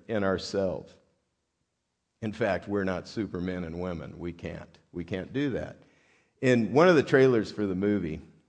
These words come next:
we're told every person can be a force for good. That's true.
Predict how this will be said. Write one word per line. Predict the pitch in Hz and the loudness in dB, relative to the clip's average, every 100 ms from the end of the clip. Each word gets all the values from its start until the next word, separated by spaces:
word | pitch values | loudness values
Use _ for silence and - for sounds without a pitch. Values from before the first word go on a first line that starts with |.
| _ | _
we're | 92 | -6
told | 87 98 87 82 - | -2 0 0 -2 -6
every | 104 123 135 156 | -2 0 0 -2
person | 156 117 107 - 73 | -2 -2 -2 -2 -10
can | - 90 | -8 -8
be | 85 85 | -4 -4
a | 76 | -6
force | - 85 80 | -6 -6 -6
for | - 80 | -10 -10
good. | 76 92 65 | -6 -6 -6
That's | 82 90 | -8 -8
true. | - 135 135 | -10 -10 -10